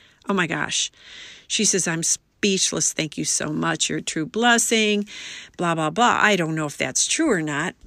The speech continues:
but I, I hope that it helped her see this. When we rescue our children from their poor choices or the consequences of them, we rob them of their journey and what they learn along the way.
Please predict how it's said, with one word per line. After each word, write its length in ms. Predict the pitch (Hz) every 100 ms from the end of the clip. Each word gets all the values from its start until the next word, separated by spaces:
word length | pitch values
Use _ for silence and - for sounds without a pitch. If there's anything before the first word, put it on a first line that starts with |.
| -
but 300 | 208 - - -
I, 140 | 220 -
I 140 | 254 254
hope 680 | - - 302 330 175 - - - - _ - _ -
that 260 | - 208
it 120 | 190 -
helped 480 | - 247 240 -
her 440 | - 185 165 165 - _ - -
see 840 | - - - 226 196 156 214 175 -
this. 680 | 190 170 - - - - - _ _ _ _ - -
When 220 | 196 208 196
we 180 | 196
rescue 640 | 180 175 208 277 - 339 339
our 140 | 349
children 520 | 330 - 175 170 170 170
from 260 | 170 165
their 160 | 165 160
poor 320 | - 170 185
choices 800 | 208 175 151 - - - - - _ _ - - - _ _
or 200 | 208 214
the 100 | 233
consequences 880 | 262 208 185 - - 175 160 160 -
of 200 | 165 160
them, 180 | 160 160
we 140 | 160
rob 340 | 156 165 175 208
them 160 | 226
of 140 | 185 190
their 120 | 208
journey 480 | - 175 160 156 -
and 180 | 175 165
what 160 | 175
they 140 | - 196
learn 280 | 170 151 160
along 340 | 151 175 160
the 80 | 175
way. 420 | 190 202 156 -